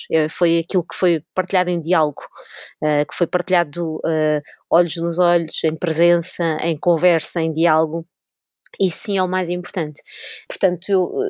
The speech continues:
eu acho que um filósofo, eh, eu conheço muitas crianças de quatro, cinco, seis, sete,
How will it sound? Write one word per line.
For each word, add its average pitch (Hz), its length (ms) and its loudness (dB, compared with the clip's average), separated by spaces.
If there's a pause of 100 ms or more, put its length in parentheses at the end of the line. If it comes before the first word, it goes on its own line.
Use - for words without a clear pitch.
(120)
eu 190 180 2
acho 190 180 0
que 208 60 -4
um 180 60 -4
filósofo, 180 1040 -2
eh, 170 600 -2
eu 185 60 0
conheço 196 260 -2
muitas 196 260 -2
crianças 175 720 -4
de 165 340 0
quatro, 170 460 -2
cinco, 175 280 -2
seis, 160 300 -2
sete, 160 260 0